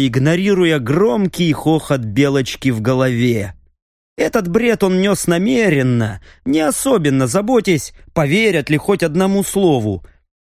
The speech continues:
Но просто так сбросить со счетов демоническую природу нападавших змеи не смогут. В конце концов,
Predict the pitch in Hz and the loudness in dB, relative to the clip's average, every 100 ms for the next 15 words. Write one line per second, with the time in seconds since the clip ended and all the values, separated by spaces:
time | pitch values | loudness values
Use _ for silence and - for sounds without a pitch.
0 | _ 240 302 - - 285 - 233 - 190 | _ -2 -2 -2 -2 0 0 -2 0 -2
1 | 123 131 175 180 - 135 156 - - 180 | -2 -2 2 2 0 -2 -2 -2 -2 0
2 | 175 143 226 254 233 143 139 - 139 139 | 0 0 0 2 2 2 -2 -2 0 0
3 | - 160 156 151 156 160 180 160 151 143 | 0 0 2 2 2 0 0 0 0 0
4 | - 226 180 117 139 135 170 196 - 214 | -2 -2 -2 0 2 2 2 0 2 2
5 | 139 113 104 - _ _ _ _ _ - | 2 -2 -8 -12 _ _ _ _ _ -6
6 | 233 262 294 254 233 247 220 - | -4 -2 -2 0 0 2 0 -2